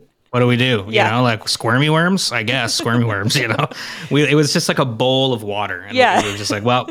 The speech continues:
Speaker 1: we've got two days. Let's see what we can do." <laughs> But yeah, it can definitely be daunting for sure. Like, Stillwater is a whole other art in itself. So yeah, it was just, you know,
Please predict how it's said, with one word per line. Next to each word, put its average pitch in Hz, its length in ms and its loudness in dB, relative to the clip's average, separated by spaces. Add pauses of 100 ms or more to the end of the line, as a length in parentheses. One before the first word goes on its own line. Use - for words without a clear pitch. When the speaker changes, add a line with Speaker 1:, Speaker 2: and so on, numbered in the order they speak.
Speaker 1:
we've 117 260 0
got 113 160 0
two 123 160 2
days. 92 280 -2
Let's 104 140 -2
see 104 160 -4
what 98 140 -6 (120)
we 113 140 -4
can 107 140 -6
do." - 280 -2 (380)
<laughs> - 160 -2 (960)
But 110 180 0
yeah, 120 140 2
it 123 120 -2
can 123 240 0
definitely 107 320 -2
be 101 100 -2
daunting 92 580 -8
for 104 140 -8
sure. 92 380 -6
Like, 107 160 -12
Stillwater 104 400 -2
is 98 100 -10
a 95 60 -6
whole 101 360 -4
other 101 300 -4
art 104 380 -8
in 110 140 -8
itself. 98 360 -8
So 104 380 -8
yeah, 104 280 -6 (100)
it 123 100 -10
was 110 200 -6
just, - 260 -8
you 123 60 -6
know, 107 140 -8